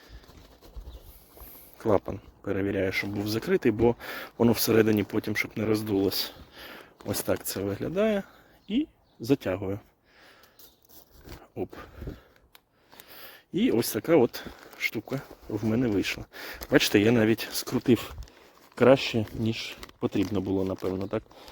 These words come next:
Ось. Будь ласка, вам чохольчик. Те, що я казав, десять сантиметрів ось так і тридцять ось так. І назва п'ятдесят на тридцять. Дійсно, матеріал,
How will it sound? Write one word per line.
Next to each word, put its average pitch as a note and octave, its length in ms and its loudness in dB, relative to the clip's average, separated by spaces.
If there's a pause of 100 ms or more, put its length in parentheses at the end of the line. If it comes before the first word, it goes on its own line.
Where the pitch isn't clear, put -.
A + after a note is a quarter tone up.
(800)
Ось. G#2 380 0 (600)
Будь C3 120 4
ласка, A2 300 6
вам G2 140 0
чохольчик. G3 480 0 (460)
Те, C#3+ 120 2
що C3+ 160 0
я B2 140 6
казав, A#2 340 2
десять A#2 320 0
сантиметрів G#2+ 580 -2
ось - 140 -8
так G3+ 320 2
і A#2+ 120 -2
тридцять - 540 -4 (640)
ось A2+ 220 2
так. - 340 -4 (1700)
І D#3+ 100 10
назва G2 460 4 (320)
п'ятдесят G#2 480 -2
на G#2 140 0
тридцять. - 580 -6 (600)
Дійсно, D3 360 2
матеріал, G#2 480 6